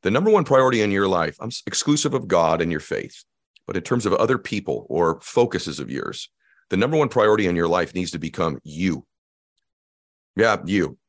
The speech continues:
And I know initially that sounds selfish, like me. And for so many of us, that's a foreign concept to make ourselves a priority.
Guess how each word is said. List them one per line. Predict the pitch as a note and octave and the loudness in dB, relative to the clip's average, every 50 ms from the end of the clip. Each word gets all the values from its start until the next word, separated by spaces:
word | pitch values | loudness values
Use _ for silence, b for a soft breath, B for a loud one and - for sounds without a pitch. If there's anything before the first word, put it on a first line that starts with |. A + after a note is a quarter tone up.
| _ _ | _ _
And | - G2+ | -2 0
I | G#2+ | 2
know | B2 D3+ F3+ | 4 4 4
initially | D#3+ B2+ C3+ C#3+ - C#3+ B2 A2 | 6 6 4 4 4 4 6 6
that | G#2 - | 6 4
sounds | - - G#2+ G2 D#2+ - | 4 2 0 0 -2 0
selfish, | - - B2 G#2+ G2 - - - - - | 0 2 2 2 0 -4 -8 -8 -4 -4
like | E2+ D#2+ - | -4 -4 -4
me. | D#2 G2 C3+ D3 A2+ F#2 E2+ C#2+ | 0 2 2 2 2 0 -2 -4
And | F2+ F2+ | -6 -6
for | - - G2+ | -6 -6 -4
so | - - D#3 D#3 | 0 2 2 2
many | C#3+ C#3 C3 B2+ | 2 2 4 4
of | A2+ G#2 G2 | 4 4 4
us, | F#2 - - | 2 2 2
that's | G2+ - - | 0 0 0
a | - | -4
foreign | - - A#2 A2+ G#2+ F#2+ F2 | -4 0 0 2 2 0 0
concept | - G#2+ G2 F#2+ F2+ - E2+ - | -2 -2 -2 -2 -2 -4 -4 -4
to | - F#2 | -2 -2
make | F#2 G2+ G#2 - F#2 | 0 0 0 0 0
ourselves | F2+ F2 - - - B2 A#2 B2 A#2 G#2+ G#2 | -2 0 0 2 2 4 4 2 2 -2 -4
a | F2+ | -6
priority. | - - G2 F2+ E2+ F2 F#2 F2 D#2+ A#1+ - | -2 -2 0 0 2 0 0 -2 -4 -6 -12